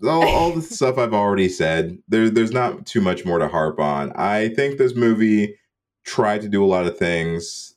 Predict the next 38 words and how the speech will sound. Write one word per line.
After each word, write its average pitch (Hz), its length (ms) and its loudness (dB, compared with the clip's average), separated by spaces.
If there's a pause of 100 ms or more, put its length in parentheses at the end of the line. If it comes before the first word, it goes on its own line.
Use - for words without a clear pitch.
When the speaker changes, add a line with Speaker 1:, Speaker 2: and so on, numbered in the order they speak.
Speaker 1:
I 90 120 -2
think 92 160 -2
it 92 60 0
only 87 240 0
succeeded 82 480 -2
in 78 80 -4
a 73 60 -6
couple 87 320 -2
of 87 100 0
'em. 92 300 -2
Speaker 2:
Mm-hmm. 226 360 -6 (560)
Speaker 1:
But 104 100 0
I 101 80 -2
do 117 140 4
appreciate 98 760 0
the 82 200 -6
effort 147 500 -2 (160)
that 101 180 0
went 92 180 0
into 90 360 0
it. 95 260 0 (340)
Um, 82 520 -2
I 113 140 -2
agree 139 220 0
with 135 100 0
you. 95 120 2
I 107 120 0
actually, 160 480 0
like, - 360 -2
for 127 180 -2
whatever 131 380 2
reason, 113 340 2
all 123 140 0
the 214 60 2
performances, 226 920 -2 (280)
they 220 100 4
were 403 200 4
good. 175 420 0